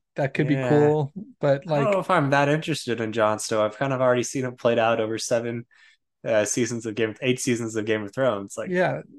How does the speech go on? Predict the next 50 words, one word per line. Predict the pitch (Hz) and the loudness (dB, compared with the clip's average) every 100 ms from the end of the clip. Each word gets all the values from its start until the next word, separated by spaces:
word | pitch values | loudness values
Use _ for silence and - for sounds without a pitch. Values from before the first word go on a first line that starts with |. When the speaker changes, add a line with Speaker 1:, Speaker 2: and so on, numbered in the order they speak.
| - | -20
Speaker 2:
it's | 214 - | -16 -6
Speaker 1:
kind | 208 | -4
of | |
Speaker 2:
been | 208 | 0
a | |
Speaker 1:
where | 196 | 0
I'm | 190 | 0
at | 175 - | -2 0
too. | 185 123 123 135 127 _ - | 0 0 -2 -8 -14 _ -14
Speaker 2:
yeah. | 131 _ _ | -14 _ _
<laughs> | _ _ _ _ - | _ _ _ _ -2
House | 156 - | 0 0
of | 185 | 2
the | |
Dragon | 143 147 127 | 4 4 4
needs | 113 107 | 0 -4
more | 110 107 | -2 -2
than | 98 | -2
one | 92 87 | -6 -8
season, | 98 92 - | -10 -12 -14
though. | - - | -16 -12
This | 117 - | -4 -2
has | 127 | 2
gotta | 107 95 | 2 2
be, | 95 92 92 - - | -2 -4 -6 -12 -4
I, | 110 | -2
I'm | 120 117 | -2 -4
sure | - 127 104 | 2 4 4
it's, | - - - | 2 -6 -6
it's | - - | -6 -4
gotta | - 127 110 | 0 2 2
be | 104 | -2
an | 90 | -4
extended | 90 - 95 98 101 - | -6 -4 -4 -4 -8 -4
series | 101 90 92 - | -2 -2 -4 -4
to | 98 | -2
really | 98 92 90 98 - _ _ | 0 0 -2 -4 -10 _ _
get | - 95 | -4 -2
through | - 98 | 0 0
all | 92 92 | 2 2
the | 98 | 0
content | 98 107 107 113 110 | -8 -10 -10 -10 -8
they | |
could | 104 107 | -8 -6
do. | 101 104 _ _ _ _ _ - | -4 -6 _ _ _ _ _ -2
Speaker 1:
This | 214 220 | 0 2
seems | 220 185 147 | 2 2 4
like | 131 127 - - - | 2 0 -10 -20 -18
what | - 196 135 127 131 | -10 -2 2 2 2
they | 123 120 | 0 0